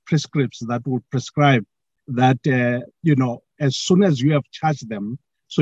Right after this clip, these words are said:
it means within sixty days, you must have completed that. So the charges are based on that, and they are going to appear. The first, uh, member that would appear, it will be on the thirty-first of,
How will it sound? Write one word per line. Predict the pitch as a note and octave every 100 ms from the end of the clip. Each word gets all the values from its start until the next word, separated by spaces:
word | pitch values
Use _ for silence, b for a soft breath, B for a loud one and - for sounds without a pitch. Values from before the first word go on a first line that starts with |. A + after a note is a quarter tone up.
| D3
it | E3
means | F3 D#3+ C#3
within | - G3+
sixty | F#3 - - G#3+ D#3+ C3+
days, | C3 A2+ - _ _
you | C3 C3 B2
must | C#3 E3+ -
have | C#3+ A#2 -
completed | C3+ - D3 C3+ C#3 G#2
that. | G#2+ G2+ - - _ _
So | - C#3
the | C3+
charges | C3+ F3+ F3+ D#3 B2+ C3
are | A#2+ -
based | C#3 D3+ -
on | B2 A2
that, | A#2 - D3
and | C3+ A#2+ _ _ _ A2+
they | C3 -
are | E3+ E3 C3
going | C#3 C3
to | C#3 A#2+
appear. | - D#3 C3+ G#2 G2 _ _ - B2+
The | - F3+
first, | F3+ E3+ -
uh, | D3+ C#3 D3+
member | E3 C#3 B2+ A#2+
that | C3+ D3+
would | C3 B2
appear, | A#2+ - D#3+ C3
it | B2
will | C#3+ B2
be |
on | C3 B2+
the | A#2
thirty-first | C#3 B2+ - F3 D#3+
of, | D3